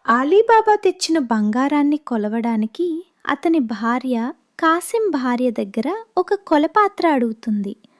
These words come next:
అనుమానం వచ్చిన కాసిం భార్య ఆ గిన్నె అడుగున కొంచెం మైనం పూస్తుంది. ఆలీబాబా భార్య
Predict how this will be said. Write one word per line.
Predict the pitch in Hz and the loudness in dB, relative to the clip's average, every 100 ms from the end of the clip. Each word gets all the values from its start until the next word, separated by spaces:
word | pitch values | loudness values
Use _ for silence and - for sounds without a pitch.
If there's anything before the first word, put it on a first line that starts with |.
| _ _ _ _ - | _ _ _ _ 0
అనుమానం | 233 262 339 403 453 440 | 2 4 2 0 0 0
వచ్చిన | 381 - 320 294 | -2 -2 -4 -4
కాసిం | - 254 226 - 294 294 | -4 -6 -6 -4 0 0
భార్య | 226 220 202 214 269 466 _ _ _ - | 0 -4 -4 -6 -6 -8 _ _ _ -6
ఆ | 330 | -6
గిన్నె | 359 277 302 359 480 - | -6 -4 -2 -2 -4 -2
అడుగున | 311 262 247 240 233 240 - | -2 0 0 -2 -2 -6 -6
కొంచెం | 359 392 - 453 339 | -4 -4 -2 -2 -2
మైనం | 240 247 320 381 427 - | -2 -2 -2 -2 -4 -2
పూస్తుంది. | 320 - - 240 208 202 - _ _ _ _ _ _ _ _ 220 | -2 -4 -6 -4 -2 -4 -12 _ _ _ _ _ _ _ _ -4
ఆలీబాబా | 233 247 349 415 415 381 359 | -2 0 0 2 2 4 2
భార్య | 277 240 247 233 226 220 233 | 2 -2 -4 -4 -4 -6 -8